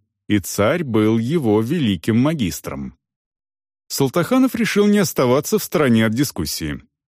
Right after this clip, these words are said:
«Меня во всём вашем исследовании в первую очередь заинтересовали основные персонажи», сказал он Мунину.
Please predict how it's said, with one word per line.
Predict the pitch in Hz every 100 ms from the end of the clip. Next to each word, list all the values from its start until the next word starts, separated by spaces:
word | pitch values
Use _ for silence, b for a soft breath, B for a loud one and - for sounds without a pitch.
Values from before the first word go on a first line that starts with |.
| _ _ _ _ _
«Меня | 110 127 190 185
во | 113 117
всём | - 185 185 175 160 123
вашем | 185 - 175
исследовании | 165 - 233 196 196 196
в | -
первую | - 220 185 202
очередь | 185 190 202 196 170
заинтересовали | 143 180 - 156 - 175 190 185
основные | 165 - 160 151 170 165
персонажи», | - 139 170 156 123 90 78
сказал | - - 98 104 110
он | 104
Мунину. | 101 87 73 64